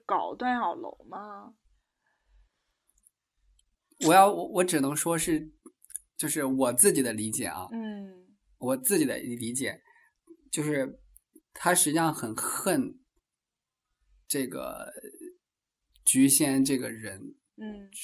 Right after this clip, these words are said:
Speaker 2: 这个恨和另-，和，和对，他对另外一个人的恨是在一起紧密结合的，那个人就是他的母亲。
Speaker 1: 哦。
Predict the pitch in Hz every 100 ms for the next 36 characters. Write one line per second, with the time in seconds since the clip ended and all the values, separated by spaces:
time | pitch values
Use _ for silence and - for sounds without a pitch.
0 | - - 202 147 - - 185 131 - -
1 | 135 160 214 190 - - 139 151 - 151
2 | 160 165 180 196 185 151 131 135 135 -
3 | 151 120 - - - - 156 170 151 151
4 | 139 139 123 139 131 120 123 135 120 127
5 | 139 123 135 127 - 127 123 110 - 131
6 | 107 - _ _ _ _ _ _ _ _
7 | - 214 214 208 202 185 180 196